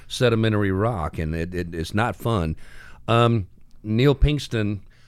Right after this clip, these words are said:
just took a serious beating, uh, uh, several body blows, if not a fatal head blow, um, by the International Brotherhood of Police Officers. I don't know if you guys saw the headline in the Saturday Chattanooga Times Free Press.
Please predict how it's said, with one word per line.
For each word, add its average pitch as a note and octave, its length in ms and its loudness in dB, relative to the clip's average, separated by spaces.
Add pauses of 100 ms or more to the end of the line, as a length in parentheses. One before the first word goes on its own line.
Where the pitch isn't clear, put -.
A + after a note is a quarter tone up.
(560)
just A#2+ 340 2
took G#2+ 220 0
a F2 240 2
serious A#2+ 1000 0
beating, D#2+ 560 -4
uh, E2 140 -4 (220)
uh, E2+ 260 -2
several A2+ 460 -2
body F2 340 0
blows, E2+ 480 0
if E2 100 -6
not F2+ 220 0
a D#2+ 60 0
fatal F2 380 -2
head F#2 220 -4
blow, D#2 520 -4
um, E2 640 -4
by E2+ 500 -2 (460)
the E2 540 -4 (220)
International G2 800 -2
Brotherhood E2+ 540 0
of E2 80 -8
Police F2 420 -4
Officers. D#2 600 -8
I D#2+ 80 -2
don't D#2+ 100 -4
know E2 120 -2
if D#2+ 120 -8
you E2 80 -6
guys D#2+ 380 -4 (420)
saw G2 460 0
the D2+ 220 -6
headline F2 460 -4
in D2+ 80 -4
the D2+ 80 -6
Saturday F2 440 -4
Chattanooga D#2+ 380 -6
Times E2 300 -8
Free F#2 200 -8
Press. D#2 420 -6